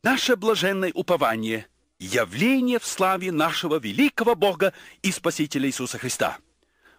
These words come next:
Мой друг, имеешь ли ты эту надежду? Радует ли тебя возможность Его пришествия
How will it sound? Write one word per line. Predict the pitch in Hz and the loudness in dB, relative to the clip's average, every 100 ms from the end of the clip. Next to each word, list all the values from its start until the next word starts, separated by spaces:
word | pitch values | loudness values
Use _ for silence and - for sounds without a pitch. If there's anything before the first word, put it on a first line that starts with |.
| - | -4
Мой | 113 | -2
друг, | 131 226 - - _ - | 2 0 0 -16 _ -4
имеешь | 123 156 156 151 | 0 0 0 -4
ли | |
ты | - 196 | -2 -2
эту | - 185 175 | -2 -2 -2
надежду? | 165 180 156 180 - - - - | 0 -2 -2 -6 -8 -16 -18 -4
Радует | 220 262 277 247 233 | 2 2 2 0 0
ли | 208 220 | -2 -2
тебя | 202 170 202 | 0 0 2
возможность | 196 - 147 185 147 190 - | 2 0 0 0 -2 -6 -4
Его | 165 190 | -2 -2
пришествия | 180 175 175 185 - 190 | 0 0 0 -2 -2 -6